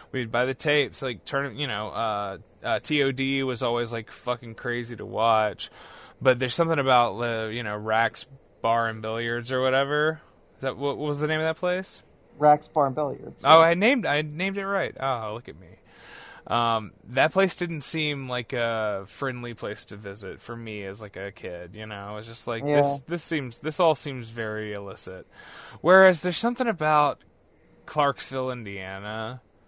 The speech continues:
Speaker 1: where I was just like, "Yeah, this seems pretty dirty, but I bet they'd be, like, pretty nice." You know?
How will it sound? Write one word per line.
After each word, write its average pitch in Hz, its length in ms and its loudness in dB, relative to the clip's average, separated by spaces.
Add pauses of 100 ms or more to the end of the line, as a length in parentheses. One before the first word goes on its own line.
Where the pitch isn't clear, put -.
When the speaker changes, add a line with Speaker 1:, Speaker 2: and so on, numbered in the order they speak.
(480)
Speaker 1:
where 131 200 6
I 131 60 10
was 135 160 2
just 143 220 -8
like, 147 280 0
"Yeah, 247 280 8
this 233 160 -4
seems 214 280 -2
pretty 160 300 -2
dirty, 131 460 -2
but 131 160 -4
I 156 100 2
bet 170 220 2
they'd 117 240 -4
be, 107 220 -6
like, 101 320 -8
pretty 101 200 -10
nice." 92 720 -12 (840)
You 123 140 -4
know? 120 140 4